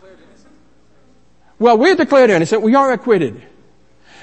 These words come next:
And then Jesus is executed in our place. But there's one more benefit from this. Well, it is all by grace.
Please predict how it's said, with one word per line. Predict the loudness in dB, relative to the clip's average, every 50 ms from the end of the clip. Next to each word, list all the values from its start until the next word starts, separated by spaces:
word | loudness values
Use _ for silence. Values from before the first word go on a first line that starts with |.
| -16 -8 -4
And | -2 0 0
then | 0 0
Jesus | 0 0 -2 -2 -2 -4 -6
is | -6 -6 -6 -8
executed | -8 -6 -8 -8 -6 -4 -4 -2 -2
in |
our | -4 -6 -6
place. | -6 -8 -8 -8 -8
But | -10 -10 -8
there's | -6 -6 -6 -6
one | -8 -10 -10 -8
more | -8 -8 -8
benefit | -8 -8 -10 -10 -10 -10 -12 -14 -12
from | -12 -12 -12
this. | -12 -14 -18 -20 -20 -20 -20 _ _ -20 -20 -20 _ _ _ _ _ _ _ _ _ _ _ _ _ _ _ -20 _ _ _ _ _ _ _ _ _ _ _ _ _ _ _ _ _ _ _ _ _ _ _ _ _ -4
Well, | -2 0 0 0 -2
it |
is | -4 -4 -2
all | -2 0 0 0
by | 0 -2 -2
grace. | -2 -4 -4 -4 -4 -6 -8 -14 -20 -20 -20